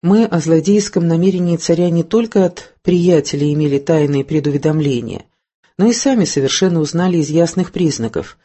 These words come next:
Нас, гетмана, старшину, полковников и все войско хотел захватить в свою тиранскую неволю, имя войска нашего изгладить, казаков обратить в драгуны и солдаты и народ поработить себе навеки.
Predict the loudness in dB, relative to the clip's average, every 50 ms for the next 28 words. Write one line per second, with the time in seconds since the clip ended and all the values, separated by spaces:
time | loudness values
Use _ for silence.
0 | _ _ _ _ _ _ _ 0 2 2 2 2 0 0 2 2 2 2 0 -2
1 | -2 -2 -4 -4 -2 -4 -2 -2 0 0 0 0 -2 -2 -2 -4 -4 -2 0 -2
2 | 0 0 0 -2 0 -2 -4 -2 -2 -6 -6 -4 -2 0 0 0 0 0 0 0
3 | 0 -2 -4 -4 -4 -2 0 -2 -2 0 0 -2 0 0 0 -2 2 2 2 2
4 | 2 0 -4 -4 -6 -12 -12 -4 0 2 2 2 2 0 -2 0 0 0 0 0
5 | -4 -6 -4 -2 -2 0 0 -2 -2 0 0 2 2 4 4 4 2 0 -6 _
6 | _ _ _ _ _ -2 0 2 2 4 4 4 2 2 0 -2 -2 0 2 4
7 | 4 4 2 -2 -2 -2 0 0 2 0 0 0 0 -2 0 0 2 0 0 -2
8 | -2 0 0 2 2 2 0 -4 -8 -12 -12 -16 -6 -4 -2 0 0 0 2 2
9 | 0 2 0 0 2 2 2 2 0 -4 -6 -4 -4 -2 -2 0 0 0 -2 -2
10 | -2 -2 0 0 0 -2 -2 -2 -2 -2 -2 0 2 2 2 2 0 0 -2 -2
11 | 0 0 0 2 0 0 -2 _ -4 -2 -2 0 0 0 -2 -2 -2 -4 -10 -8
12 | -8 -6 -6 -4 -2 0 -2 -2 -2 -4 -4 -4 -4 -6 -6 -8 -14 -20 -20